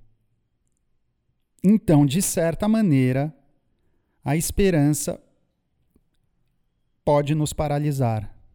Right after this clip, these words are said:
Olha que interessante isso, né? A es-, a esperança em excesso pode nos paralisar, nos fazer ficar esperando ao invés de nos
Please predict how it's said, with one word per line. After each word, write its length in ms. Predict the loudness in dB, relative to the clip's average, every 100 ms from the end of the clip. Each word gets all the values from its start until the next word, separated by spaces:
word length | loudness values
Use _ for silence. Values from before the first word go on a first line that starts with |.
| _ _ _ _ _ _ _ _ _ _ _ _ _ _ _ _ _ _ -10
Olha 180 | -8 -6
que 120 | -6
interessante 840 | -4 -4 -4 -6 -8 -8 -8 -10
isso, 280 | -10 -10 -8
né? 180 | -6 -6 _ _ _ _ _
A 80 | -10
es-, 160 | -10 -10 -16 _ _ -4
a 160 | 0
esperança 800 | 0 -2 0 2 2 0 -2 -4
em 140 | -2 -2
excesso 640 | -2 -4 -4 -4 -6 -12
pode 460 | -12 -6 -4 -4 -4
nos 240 | -4 -4
paralisar, 840 | -6 -6 -4 -4 -2 -2 -4 -6 -12 _ _ _ _ _ -2
nos 200 | -2 0
fazer 460 | -2 -2 0 -2
ficar 400 | -2 -8 -4 -4
esperando 840 | -4 -4 0 4 6 6 4 0 -2
ao 180 | -2 0
invés 420 | -2 -2 -2 -2
de 120 | -2
nos 360 | -2 -4 -8